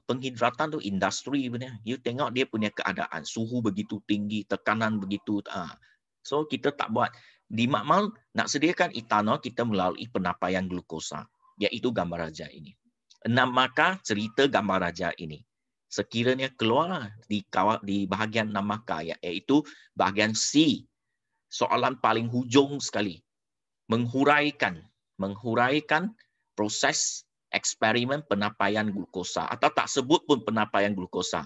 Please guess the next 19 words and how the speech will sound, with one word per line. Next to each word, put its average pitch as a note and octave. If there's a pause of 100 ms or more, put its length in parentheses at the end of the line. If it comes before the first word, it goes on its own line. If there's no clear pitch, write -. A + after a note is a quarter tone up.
(280)
Dia A2
sebut G#2 (320)
menghuraikan B2+
penyediaan A2
etanol. G2+ (960)
Okey? D#3+ (280)
So, A2+
akan G2+
ada G2 (360)
enam F#2+
markah. A#2 (160)
So, C3
you D3+
kena B2+
cerita A#2 (400)
gambar B2
raja C#3
ini, A#2
ya. C#3